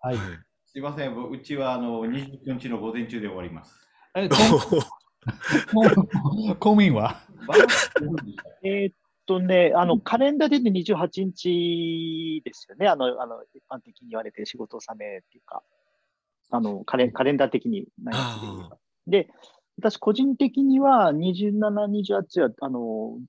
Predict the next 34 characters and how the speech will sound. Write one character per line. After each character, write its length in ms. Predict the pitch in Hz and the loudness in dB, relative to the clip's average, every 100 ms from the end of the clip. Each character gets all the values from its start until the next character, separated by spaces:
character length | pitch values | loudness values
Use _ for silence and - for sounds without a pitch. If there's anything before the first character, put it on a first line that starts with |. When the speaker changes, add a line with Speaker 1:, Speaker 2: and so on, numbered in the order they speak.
| _ - | _ -4
Speaker 4:
オ 100 | 208 | -2
ン 100 | 262 | -2
ラ 140 | 330 | -4
イ 40 | 330 | -6
ン 140 | 302 | -6
の 100 | 262 | -6
こ 220 | - 220 | -8 -12
う 60 | 185 | -10
研 200 | - 196 | -8 -8
修 220 | - 208 | -6 -8
会 260 | - 139 120 | -4 -4 -4
と 100 | - | -6
か 160 | - 104 | -10 -8
が 100 | 104 | -8
あ 60 | |
る 80 | 95 | -10
ん 60 | 101 | -14
で、 100 | 110 | -8
そ 140 | 147 | -2
れ 260 | 135 131 120 - _ - 147 | 2 2 -2 -10 _ -20 -6
真 220 | 147 123 139 | -4 -2 -2
面 80 | |
目 0 | |
に 80 | 120 | -2
受 180 | 110 - | -4 -8
け 40 | |
て、 360 | - 120 98 - _ - - - - 101 _ _ _ _ _ | -2 0 0 -4 _ -20 -20 -20 -20 -20 _ _ _ _ _
そ 100 | 190 | -2
れ 200 | 202 208 | 0 0
で、 500 | 202 220 208 214 196 | 0 0 2 0 -2
Speaker 1:
あ、 40 | 202 | -6
Speaker 4:
あ 120 | - | -6
と 120 | 269 | -4
は 240 | 277 196 | 0 -2